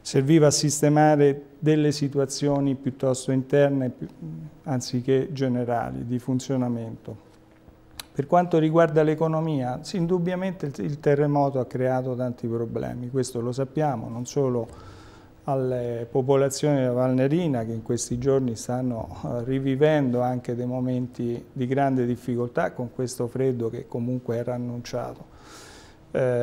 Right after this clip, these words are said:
ancora non tutte le casette sono state consegnate, quindi ancora ci sono parecchie situazioni da,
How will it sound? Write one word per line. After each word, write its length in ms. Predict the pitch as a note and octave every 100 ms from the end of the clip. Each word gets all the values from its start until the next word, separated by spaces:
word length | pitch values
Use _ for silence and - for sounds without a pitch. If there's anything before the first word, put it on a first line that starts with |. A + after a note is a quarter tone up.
| A#2+
ancora 480 | C3+ B2+ C#3+ C#3 C3
non 160 | B2
tutte 260 | B2 B2+ B2+
le 100 | B2
casette 460 | B2 A#2+ B2+ C3 A#2
sono 280 | B2+ A#2
state 340 | A#2+ - A#2+ A#2+
consegnate, 800 | B2+ A#2+ C3+ D3 D#3+ E3 B2 A2+
quindi 240 | B2+ B2
ancora 340 | A#2+ B2 C#3+ B2+
ci 160 | A#2
sono 300 | A#2+ C3 B2+
parecchie 680 | A#2 C3+ C3 C3 C3 C3+ C3
situazioni 760 | C3 C3 C3+ B2+ - C3+ C3 B2
da, 360 | B2 A#2+ C3